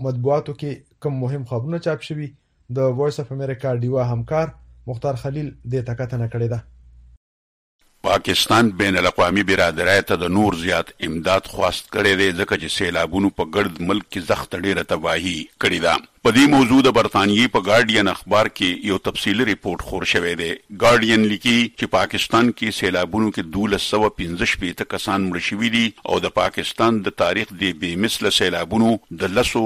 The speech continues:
Speaker 2: اربو ډالرو نه زیات مالي تاوان کړی دی. د پاکستان د منصوبه بندۍ وفاقي وزیر احسن اقبال یو اخباري غونډې ته ویلي دي چې سیلابونو د دریو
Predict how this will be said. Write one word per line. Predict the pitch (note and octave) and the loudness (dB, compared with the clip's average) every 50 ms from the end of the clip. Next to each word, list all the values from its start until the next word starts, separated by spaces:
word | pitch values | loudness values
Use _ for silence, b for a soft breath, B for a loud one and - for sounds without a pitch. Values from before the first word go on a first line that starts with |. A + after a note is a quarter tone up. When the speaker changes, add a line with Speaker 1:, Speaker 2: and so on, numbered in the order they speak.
| A2+ - - G2+ | 0 -2 -2 2
Speaker 2:
اربو | G2 A2 G#2+ G#2 G2+ F2+ F#2+ | 2 2 2 2 0 0 0
ډالرو | F2+ F2+ G2 G#2+ G#2+ G#2 G2+ F#2+ | 0 0 0 0 0 0 0 0
نه | F2+ F2 D#2+ | -2 -4 -2
زیات | F#2+ G#2 G#2 G#2 - _ - - F#2+ F2 | 2 2 2 2 0 _ -10 -8 -4 -4
مالي | F2 F#2+ G2+ G2 - G2+ | -2 -2 -4 -4 -2 -2
تاوان | F2 F2 F2+ F#2+ F2+ D#2+ D#2 - - A2+ | 0 2 2 0 0 -2 -6 -4 -4 -2
کړی | F#2+ F2+ F2+ F2+ F2 | -2 -2 -2 -2 -2
دی. | F2 - - - _ _ _ _ G#2 | -2 -2 -4 -6 _ _ _ _ -2
د | A2 A2+ - | 0 4 6
پاکستان | B2+ B2 B2 - C3 - - D3 D3 D#3 D#3+ D3 | 6 6 6 4 2 4 4 6 4 6 6 4
د | C#3+ C3 | 2 4
منصوبه | B2+ B2 A2+ - - G#2+ A2 G#2 | 2 2 0 0 2 2 4 4
بندۍ | G#2+ G#2+ G#2 G2+ B2+ C3 B2+ A#2+ | 6 4 4 4 4 4 4 2
وفاقي | A#2 - A#2 G2 G2+ - - C3 B2 | 0 4 4 4 4 4 2 2 2
وزیر | A#2+ A2 A2 C3+ C3 - - - G#2+ | 2 2 2 -2 -2 -2 -4 -4 -4
احسن | F#2+ F#2+ - A2+ G#2 F#2+ | -4 -2 -2 -2 0 0
اقبال | F2+ F2+ F2+ G2+ A#2 A#2+ A#2 A2+ | -2 -2 2 4 4 4 4 4
یو | A2 G#2 G2+ F#2+ | 4 4 4 2
اخباري | F2+ F#2 G2 F#2+ G2+ A#2 G#2+ | 2 2 0 2 2 2 2
غونډې | G#2+ A#2 B2 A2+ A2 - A2+ | 2 0 2 0 0 -2 0
ته | G2 G2 | 0 2
ویلي | G#2+ A2+ A#2+ A#2+ G#2+ A#2 | 4 4 2 2 2 0
دي | A#2 - - | -2 0 0
چې | A2 G2+ - | 0 2 2
سیلابونو | - G2 F#2+ G2+ F#2+ F#2+ F2+ A#2+ C3 C3 G#2+ G2 - - - A#2 G#2 | 2 4 4 4 4 4 4 4 4 6 4 4 2 -2 -4 -2 -2
د | G#2 F#2 F#2+ | -2 2 4
دریو | A#2 C3+ C3+ | 4 4 4